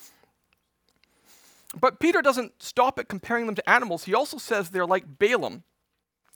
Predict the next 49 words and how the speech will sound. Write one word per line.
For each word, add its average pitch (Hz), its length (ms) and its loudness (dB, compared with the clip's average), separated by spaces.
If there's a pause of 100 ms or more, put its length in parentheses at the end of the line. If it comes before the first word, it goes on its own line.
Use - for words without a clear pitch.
(120)
Now, 190 160 -2
who 269 160 -8
was 330 160 -8
Balaam, 208 320 -2
you 131 100 -8
may 117 200 -8
ask? - 400 -12 (720)
A-, 143 160 0
and 247 100 6
I 277 40 8
don't 330 120 2
want 349 120 0
to - 40 -4
spend 262 240 0
too - 140 -4
much 254 220 2
time 208 240 6
on 180 100 2
this 175 160 -2
because 185 240 -8
it's 185 80 -14
a 196 60 -10
bit 233 140 2
of 214 60 0
a 208 60 4
rabbit 180 380 6
trail. 135 260 -4
So 202 180 0 (240)
if 269 160 0
you're 311 140 0
curious, 254 460 2
then 220 100 -8
you 214 80 -6
can 202 140 -10
just 226 160 -6
write 233 260 6
down 202 320 4 (240)
that 202 220 6
you 214 100 -4
can 277 140 -10
go 277 100 -4
read 240 300 -6
after, 196 480 2 (120)
afterwards 185 460 2
Numbers 214 480 0
chapters 196 560 2
twenty-two 226 640 -8
to 190 80 -4
twenty-four. 160 880 -8